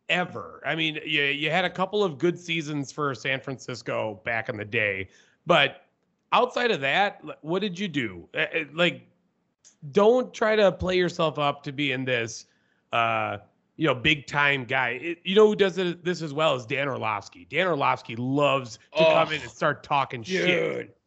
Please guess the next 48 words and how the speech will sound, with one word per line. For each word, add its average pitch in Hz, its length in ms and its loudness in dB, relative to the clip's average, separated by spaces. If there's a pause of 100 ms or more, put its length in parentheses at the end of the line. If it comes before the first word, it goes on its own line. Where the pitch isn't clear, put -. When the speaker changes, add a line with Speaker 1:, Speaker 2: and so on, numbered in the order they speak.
(240)
Speaker 2:
Yeah, 202 180 4
and 170 140 4
then 190 100 4
you 196 100 0
just 185 240 -4
throw 180 200 8
the 165 120 0
meme 147 300 2
of 143 100 -2
him 143 200 -2
running 135 240 0
out 131 120 2
of 123 80 -2
the 120 40 -6
back 123 280 0
of - 20 -12
the 117 140 -6
end 120 180 -4
zone, 101 380 -8
and 104 160 -6
it's 104 180 -8
over. 95 400 -6
The 110 80 -12
Speaker 1:
Yeah, 104 40 -10
Speaker 2:
conversation's 202 640 2
Speaker 1:
uh, 254 180 -2
and 277 100 2
Speaker 2:
done. 233 100 -2
Speaker 1:
it, - 180 -18
Speaker 2:
Yeah, 120 220 -2
Speaker 1:
and 240 80 2
Speaker 2:
exactly. 104 540 0 (180)
Speaker 1:
to, 247 300 -6 (180)
for 240 160 2
someone 254 320 0
that 202 140 0
has 208 240 -2
the 180 80 -6
similar 262 360 2
credentials 143 680 -4 (260)
that 143 360 -2
doesn't 247 460 2
do 117 200 -12
that, 101 340 -8 (160)
Sage 247 340 -2
Rosenfels. 139 800 0 (200)
Sage - 320 2
Rosenfels 185 580 0